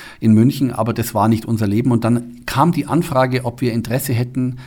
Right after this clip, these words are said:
ein großes neues Festival, nämlich den Kultursommer in Garmisch-Partenkirchen, aus, äh, ins Leben zu rufen. Ähm, runder Tisch, neuer Bürgermeister, neue Idee, Publikum. Und wir haben das wirklich geschafft, vierzehn Jahre lang dann aufzubauen, jedes Jahr bis zu zwanzigtausend Besucher.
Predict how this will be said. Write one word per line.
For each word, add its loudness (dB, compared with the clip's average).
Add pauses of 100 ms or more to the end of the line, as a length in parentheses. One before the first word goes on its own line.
(360)
ein 2
großes -4
neues 0
Festival, -4
nämlich 0
den -4
Kultursommer -2
in -2
Garmisch-Partenkirchen, -4
aus, -6 (540)
äh, -4
ins 0
Leben 2
zu 0
rufen. 0 (240)
Ähm, 0
runder 4
Tisch, -2
neuer 2
Bürgermeister, 2
neue 4
Idee, 4
Publikum. -2
Und 2
wir 2
haben 2
das -4
wirklich -2
geschafft, -2
vierzehn -2
Jahre 2
lang 2
dann -2
aufzubauen, -2
jedes -2
Jahr -4
bis -8
zu -10
zwanzigtausend -6
Besucher. -6